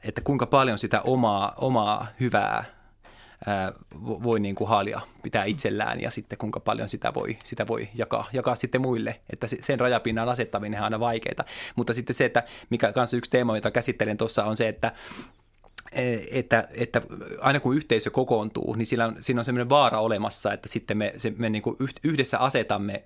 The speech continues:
itsellemme arvot, että e-, emmekö me nyt olekin yhdessä jaloja ja autamme. Ja silloin, mutta kuitenkin s-, semmoiset, ää,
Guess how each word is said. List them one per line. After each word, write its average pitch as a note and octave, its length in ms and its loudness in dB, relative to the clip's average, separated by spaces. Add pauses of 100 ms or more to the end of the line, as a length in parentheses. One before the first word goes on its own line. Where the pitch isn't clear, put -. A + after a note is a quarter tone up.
(100)
itsellemme G#2 480 -2
arvot, A2 360 2
että - 160 -10
e-, A#2+ 200 -4
emmekö A2+ 340 2
me A#2+ 100 2
nyt B2+ 160 2
olekin B2 360 2
yhdessä G#2+ 380 0 (120)
jaloja A2+ 320 2
ja B2 140 0
autamme. A#2 480 0 (460)
Ja A2 80 -2
silloin, A2 320 0 (140)
mutta B2 200 -2
kuitenkin B2 380 2
s-, - 80 -10 (280)
semmoiset, A#2+ 540 -2 (120)
ää, A2+ 220 2